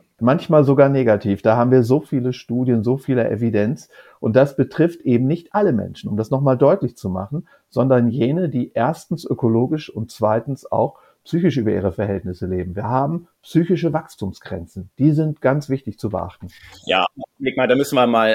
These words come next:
Speaker 2: äh, einiges, äh, klarstellen. Also zum einen, äh, wenn wir uns die Entwicklung seit den siebziger Jahren, äh, anschauen, seitdem hat sich die Weltbevölkerung verdoppelt. Es ist also nicht so, dass wir die schmutzige Produktion hierzulande einfach nur an andere Stellen der Weltwirtschaft verlagert hätten und sonst hätte sich gar nichts getan.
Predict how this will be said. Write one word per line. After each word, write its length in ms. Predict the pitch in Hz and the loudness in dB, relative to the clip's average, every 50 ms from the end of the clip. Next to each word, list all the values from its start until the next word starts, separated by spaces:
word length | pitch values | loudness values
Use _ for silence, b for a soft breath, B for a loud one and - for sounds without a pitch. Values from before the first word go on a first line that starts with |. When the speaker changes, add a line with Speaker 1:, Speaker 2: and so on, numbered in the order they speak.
| - - | 2 2
Speaker 2:
äh, 240 | 123 117 107 101 | 2 2 2 2
einiges, 500 | - 117 117 117 113 98 117 104 - - | 0 0 0 0 0 0 -2 -2 -2 -6
äh, 140 | - - 104 | -4 -4 -4
klarstellen. 480 | - - 104 85 90 - - 110 98 98 | -2 0 -2 -2 -2 -2 -2 -2 0 0
Also 120 | 117 110 | -2 -4
zum 240 | - - 131 120 - | -2 -2 -2 -2 0
einen, 540 | - 120 135 139 139 131 113 104 101 98 104 | 0 2 2 2 2 0 0 -2 -2 -6 -2
äh, 280 | 110 120 120 113 104 | 0 2 4 4 4
wenn 180 | 101 117 123 123 | 4 2 2 2
wir 80 | 127 110 | 0 0
uns 160 | 123 123 - | -2 -2 0
die 80 | - | 0
Entwicklung 360 | 120 120 120 147 143 - 143 127 | 0 2 2 0 0 2 -2 0
seit 260 | 113 131 123 120 - | 2 2 0 2 0
den 100 | 131 117 | -4 -2
siebziger 400 | - 127 - - - 123 110 110 | -2 -4 -6 -4 -4 0 0 2
Jahren, 500 | 110 117 113 104 107 110 104 101 98 95 | 4 4 2 2 2 0 -2 -4 -6 -6
äh, 240 | 101 - 98 101 95 | -6 -4 -2 -2 -2
anschauen, 440 | - 117 135 127 - - 110 104 110 | -2 -2 -4 -2 -2 0 0 0 0
seitdem 420 | 113 123 113 - 127 120 123 123 120 | 0 -2 0 2 2 2 2 2 0
hat 120 | 123 120 | -2 -2
sich 160 | - 131 120 | -4 -10 -6
die 140 | - 123 - | -6 -2 2
Weltbevölkerung 840 | 117 123 139 139 - 123 113 - 123 120 120 120 123 104 107 110 107 | 2 2 2 0 -4 -8 -4 0 2 2 2 2 2 0 0 -2 -2
verdoppelt. 560 | - - 110 98 - 120 120 - - 92 - | -2 -2 -2 0 0 -2 -2 -2 -6 -6 -4
Es 140 | - - 110 | -8 -10 -10
ist 100 | 117 123 | -8 -6
also 160 | 120 117 113 | -4 -4 -2
nicht 300 | 104 110 127 123 - - | -4 -4 -6 -6 -8 -6
so, 240 | - - - 135 127 | -4 -2 0 0 2
dass 220 | 120 120 120 - | 2 0 -2 0
wir 100 | 120 117 | -4 -2
die 220 | 101 120 110 - B B B B B B B B B B | -2 -2 -4 -6 B B B B B B B B B B
schmutzige 520 | B - - 127 165 160 - 156 147 135 110 | B -4 2 2 2 2 2 0 0 0 2
Produktion 720 | - 143 135 127 123 - - - - 139 135 139 135 123 | 2 0 2 2 2 0 -2 -2 2 4 6 6 6 4
hierzulande 720 | 123 147 147 - - 139 120 117 123 131 131 127 123 - | 2 0 0 0 0 2 4 4 4 4 4 2 2 2
einfach 340 | 110 120 127 117 - 120 104 | 2 -2 -2 0 -2 -2 0
nur 220 | 120 127 123 120 | 2 2 2 2
an 100 | 98 113 | 0 0
andere 320 | - 110 127 139 127 123 120 | -2 -2 -2 0 0 0 -2
Stellen 480 | - - - 123 123 120 120 123 123 | -2 0 4 4 6 6 4 4 4
der 280 | 117 120 117 117 107 92 | 4 4 4 4 4 4
Weltwirtschaft 640 | 117 131 120 117 117 123 120 - - 117 117 117 - | 2 2 2 2 0 0 0 2 0 0 0 -2 0
verlagert 460 | - 110 107 113 120 131 127 123 - | -2 0 2 4 2 2 2 0 0
hätten 220 | 127 120 120 - 123 | 0 -2 -2 -2 -4
und 120 | 110 110 | -4 -2
sonst 240 | - 117 120 117 - | -2 -2 -2 0 -2
hätte 160 | 117 98 113 | -4 -4 -4
sich 200 | - 117 101 - | -10 -10 -12 -2
gar 180 | - 113 120 131 | 0 2 2 2
nichts 200 | 127 117 - - | 0 -4 -6 -12
getan. 500 | - - - - 85 73 71 - - | -12 -10 -6 -6 -6 -8 -8 -16 -20